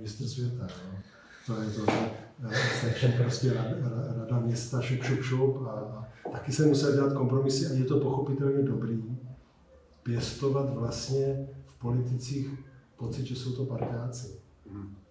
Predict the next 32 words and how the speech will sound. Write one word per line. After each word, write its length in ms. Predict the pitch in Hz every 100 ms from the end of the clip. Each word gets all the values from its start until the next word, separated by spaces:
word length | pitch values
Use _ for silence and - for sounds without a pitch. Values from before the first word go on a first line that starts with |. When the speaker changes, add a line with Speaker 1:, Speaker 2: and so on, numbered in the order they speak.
| -
Speaker 1:
Jo, 220 | 117 120
že 140 | 123 123
ne, 120 | 120 123
ne, 340 | 123 123 123 135
jako 240 | 120 131
ne, 200 | 131 131
nezkoušet 800 | 127 127 - - 151 147 151 143
to 100 | 156
moc 260 | 139 139 139
často, 420 | 147 131 - 131
nedělat 500 | 123 127 135 147 135
z 60 | 127
nich 200 | 139 131
nepřátele, 600 | 123 - 131 127 135 131
pěstovat 560 | 131 135 - 156 151
v 40 | 156
nich 140 | 156
pocit, 360 | 131 127 147 127
že 100 | 127
to 140 | 139
jsou 200 | 139 160
oni, 280 | 156 151 160
kteří 360 | 151 156 160 - - -
taky 260 | 156 - 202
spolu 280 | - 135 127
vytvářejí 420 | 123 120 110 113 110
tu 80 | 101
zahradu. 400 | 101 107 104 98 - - -
Protože 320 | 123 135 135
ona 260 | 139 123 127
je 80 | 135
to 220 | 139